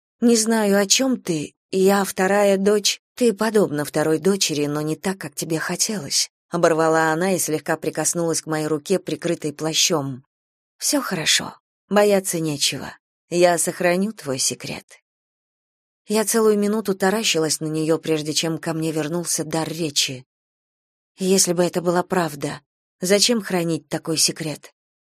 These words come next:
А почему бы нет? Чего я добьюсь, если кому-нибудь расскажу? Заслужишь благосклонность герцога и герцогини. Моё сердце заколотилось. Её улыбка исчезла, а взгляд стал жёстким.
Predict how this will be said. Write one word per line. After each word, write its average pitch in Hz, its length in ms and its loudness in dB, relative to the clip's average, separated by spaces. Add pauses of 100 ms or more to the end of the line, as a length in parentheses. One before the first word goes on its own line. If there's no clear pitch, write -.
(420)
А 254 180 -2
почему 262 440 2
бы 165 160 0
нет? - 420 -8 (280)
Чего 247 240 6
я 165 100 6
добьюсь, 170 540 4
если 160 300 2
кому-нибудь 160 600 -2
расскажу? 135 560 -4 (760)
Заслужишь 254 580 0
благосклонность 233 880 2
герцога 190 540 0
и 180 100 4
герцогини. 180 880 -4 (640)
Моё 185 280 4
сердце 190 360 2
заколотилось. 175 920 -2 (360)
Её 185 300 4
улыбка 185 480 4
исчезла, 165 560 0
а 143 40 -4
взгляд 165 340 -2
стал 160 280 -4
жёстким. 151 720 -4